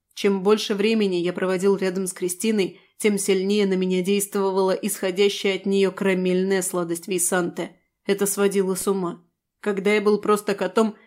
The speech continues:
этот запах был мне очень приятен, но не более того. А сейчас мне дико хотелось её затискать, зацеловать и облизать с ног до головы,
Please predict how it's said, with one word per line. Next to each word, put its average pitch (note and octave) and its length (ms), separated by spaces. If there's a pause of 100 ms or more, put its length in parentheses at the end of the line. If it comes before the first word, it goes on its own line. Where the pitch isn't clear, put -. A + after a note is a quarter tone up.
этот F#3 280
запах G3+ 360
был G3 200
мне F#3+ 220
очень F#3+ 340
приятен, F#3 560
но F3+ 80
не F3+ 140
более G3 340
того. E3+ 400 (340)
А G3 100
сейчас G3+ 420
мне G3 220
дико G3+ 340
хотелось G3+ 580
её G3 160
затискать, - 680 (320)
зацеловать G3 800
и F#3+ 40
облизать G3 580
с - 60
ног F3+ 220
до F3+ 100
головы, F#3 560